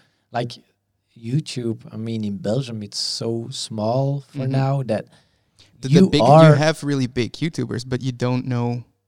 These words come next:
Speaker 1: Yeah.
Speaker 2: that they're from Belgium. That's the problem.
Speaker 1: Yeah, yeah. And
Speaker 2: Yeah.
Speaker 1: also, it, that's the reason why in Belgium, they, they are actually successful companies now, because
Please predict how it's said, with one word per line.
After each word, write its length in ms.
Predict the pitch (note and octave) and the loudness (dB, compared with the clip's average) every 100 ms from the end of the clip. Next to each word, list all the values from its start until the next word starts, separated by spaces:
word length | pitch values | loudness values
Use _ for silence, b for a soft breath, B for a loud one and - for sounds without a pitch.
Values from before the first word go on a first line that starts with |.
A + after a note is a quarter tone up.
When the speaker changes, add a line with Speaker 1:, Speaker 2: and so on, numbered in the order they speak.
| _ _ | _ _
Speaker 1:
Yeah. 120 | D3 D#3 | 2 4
Speaker 2:
that 60 | |
they're 160 | B2+ A2+ | 4 0
from 220 | - A#2 | -6 -8
Belgium. 440 | A2+ A#2 - C3+ B2+ | -6 -8 -10 -16 -10
That's 200 | - B2 | -6 -6
the 60 | - | -8
problem. 440 | - B2+ - C3 C3 | -10 -10 -10 -12 -2
Speaker 1:
Yeah, 200 | C3 A2 | 0 0
yeah. 260 | G2+ G2+ - | 0 -2 -6
And 140 | A#2+ | 0
Speaker 2:
Yeah. 60 | C#3+ | 2
Speaker 1:
also, 260 | D#3 C3 B2 | 4 2 -2
it, 220 | F#2+ - - A#2 A#2 | -6 -14 -14 -14 -2
that's 320 | D3+ D#3+ - - - B2 | -2 0 -4 -8 -10 -4
the 40 | |
reason 360 | A#2+ D#3 D3+ C3 | 2 4 4 2
why 160 | A2+ | 0
in 200 | A2+ A2 | 0 -4
Belgium, 420 | G#2 C#3 C#3 G#2+ G2+ | -2 -2 -2 -8 -8
they, 180 | G2 G#2+ - | -6 -8 -8
they 240 | G2 B2+ | -6 -4
are 140 | A2+ F#2+ - | -2 -6 -10
actually 420 | G#2+ G#2 - G#2+ G2 | -8 -8 -8 -8 -8
successful 540 | - G#2 A2 - F#2 | -8 -8 -8 -8 -8
companies 580 | F#2 D#3+ C#3 G2 F2+ - | 0 0 0 -8 -8 -8
now, 280 | - F2 D#3 | -8 -6 -8
because 520 | F#2+ - G#2 F3+ - | -12 -8 -6 -6 -10